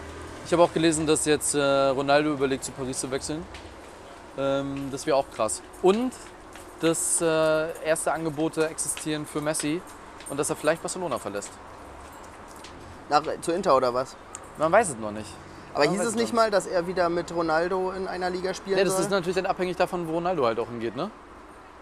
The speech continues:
Speaker 2: Aber das werden die ja voneinander wissen, oder?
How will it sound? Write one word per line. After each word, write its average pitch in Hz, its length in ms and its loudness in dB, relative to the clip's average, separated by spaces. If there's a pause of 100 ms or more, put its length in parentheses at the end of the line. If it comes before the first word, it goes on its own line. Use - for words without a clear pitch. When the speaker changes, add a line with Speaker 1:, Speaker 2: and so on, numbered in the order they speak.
(2000)
Speaker 2:
Aber 135 100 4
das 135 180 -2
werden 131 140 2
die 156 60 2
ja 147 80 4
voneinander 131 560 -4
wissen, 127 240 -6
oder? 117 260 -4